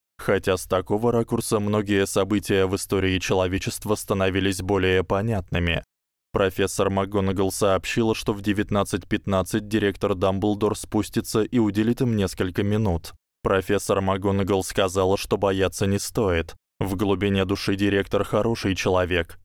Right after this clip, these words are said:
и их протест полностью санкционирован школой.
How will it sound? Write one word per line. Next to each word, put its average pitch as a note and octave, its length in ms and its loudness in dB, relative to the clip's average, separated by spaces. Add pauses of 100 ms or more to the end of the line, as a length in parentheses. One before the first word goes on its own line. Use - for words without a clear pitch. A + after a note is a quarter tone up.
(140)
и A#2+ 120 4
их C#3 140 -2
протест A#2 540 -2
полностью G#2 560 0
санкционирован F#2+ 920 0
школой. F2 640 -2